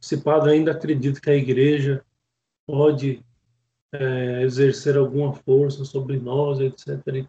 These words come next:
tal." Só é assim, não tem outro meio. Ou seja, somente uma graça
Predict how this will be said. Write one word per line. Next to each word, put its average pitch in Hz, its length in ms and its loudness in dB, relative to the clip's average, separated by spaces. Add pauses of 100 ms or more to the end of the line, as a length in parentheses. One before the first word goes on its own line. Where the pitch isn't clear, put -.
tal." 147 420 -6 (840)
Só 160 280 0
é 185 100 2
assim, 139 340 -4
não 135 220 -2
tem 165 120 -6
outro 170 260 -2
meio. 120 260 -4 (920)
Ou 135 100 0
seja, 120 320 -2
somente 143 920 0 (760)
uma 151 240 0
graça 139 800 0